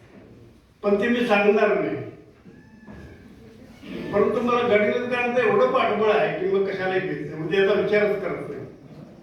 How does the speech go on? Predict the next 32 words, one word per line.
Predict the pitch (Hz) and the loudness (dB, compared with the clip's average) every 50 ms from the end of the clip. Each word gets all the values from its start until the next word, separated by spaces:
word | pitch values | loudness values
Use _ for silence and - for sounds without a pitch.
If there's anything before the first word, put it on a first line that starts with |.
| - - | -16 -8
काय | - 202 196 196 214 | -2 0 2 4 6
होणार | 196 196 190 - - | 6 6 6 6 4
आहे | - 214 208 | 2 2 4
मला | 208 220 208 202 | 4 4 4 4
माहित | 196 190 - | 4 4 4
नाही | - 190 190 - | 2 2 0 0
उद्या. | - - - | -2 -4 -6
झोपून | - - - 147 165 165 - 208 208 208 202 | -10 -10 -10 -10 -10 -8 -4 0 0 0 2
उठल्यानंतर | 202 208 208 196 202 202 196 190 | 2 0 0 0 0 0 0 0
उद्याचा | 185 180 180 180 170 165 170 | 0 0 0 0 -2 -2 -4
दिवस, | 160 147 139 135 127 - - - - - - - - | -6 -6 -8 -8 -10 -12 -14 -16 -20 -20 -20 -16 -12
आजचा | 165 165 160 - - 226 226 | -10 -10 -8 -6 -4 -2 -2
दिवस | 208 196 196 190 - 208 208 - - - - | 0 2 4 4 4 2 0 -2 -6 -10 -12
तुमच्या | - 160 156 - 208 196 | -12 -10 -6 -4 -4 -2
समोर | 190 - - 160 180 190 202 196 - - - - - - - | -2 -4 -6 -6 -2 -2 -2 0 -2 -4 -8 -10 -12 -14 -12
समवेत | 170 170 170 165 190 208 208 | -8 -4 -2 0 2 2 2
कसा | 208 - - - 208 202 | 0 -2 -4 -4 -4 -2
आनंदात | 196 196 190 175 180 180 180 180 185 180 | -2 -2 -2 0 0 0 0 0 0 -2
काढायचा, | 175 175 160 156 151 143 143 170 180 185 196 - - - - - - - - - - - | -4 -6 -8 -6 -8 -8 -8 -8 -8 -8 -8 -10 -12 -16 -20 -20 -20 -20 -20 -18 -10 -6
समाजासाठी | 165 165 190 214 208 214 214 220 - 196 226 214 | -2 2 4 4 4 4 4 2 0 0 -2 -2
काय | 196 208 202 202 202 208 208 | 0 2 0 2 2 0 -2
करता | 202 196 202 208 | -2 -2 -2 -2
येईल | 196 190 190 190 185 | -2 0 -2 0 0
ते | 196 165 160 | -2 -2 -2
बघायचं, | 156 151 147 147 175 185 190 190 190 - - - - - - - - _ _ - _ _ _ _ - - - - - - - | -4 -4 -4 -4 -4 -6 -6 -6 -8 -10 -14 -16 -18 -20 -20 -20 -20 _ _ -20 _ _ _ _ -16 -12 -10 -10 -10 -4 0
या | 190 214 233 | 2 4 4
विचारानंच | - 233 - - 233 233 233 233 240 254 247 - - | 4 2 0 -2 0 0 0 0 0 0 0 -2 -2
मी | 247 233 | -4 -4
सतत | 202 190 185 185 185 208 220 185 - - - - - - - - 139 - | -2 -2 -2 -4 -4 -6 -6 -10 -10 -12 -16 -20 -20 -20 -16 -10 -8 -6
हे | 160 165 | -4 -4
करत | 160 170 165 - 147 143 | -2 -2 -4 -4 -4 -6
असतो. | 135 123 - - - - - | -8 -8 -10 -12 -14 -16 -16